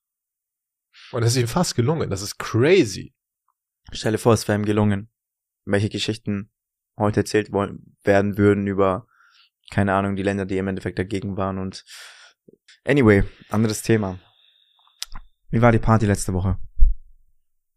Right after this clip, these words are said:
Speaker 2: Ich musste heute wieder daran denken.
Speaker 1: <laughs>
Speaker 2: Also,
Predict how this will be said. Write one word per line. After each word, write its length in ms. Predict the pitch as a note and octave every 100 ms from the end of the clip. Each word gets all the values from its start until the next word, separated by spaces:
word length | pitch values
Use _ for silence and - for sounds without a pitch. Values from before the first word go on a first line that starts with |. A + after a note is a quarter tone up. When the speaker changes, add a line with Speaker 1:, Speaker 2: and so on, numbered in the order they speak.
| _ _ _ -
Speaker 2:
Ich 80 |
musste 240 | A2+ A2+ A2+
heute 200 | A2 G#2
wieder 120 | G#2+
daran 180 | G#2 G2+
denken. 300 | G2+ G#2 F#2+
Speaker 1:
<laughs> 40 | G2 D3+ A2+ - -
Speaker 2:
Also, 240 | G#2 G#2+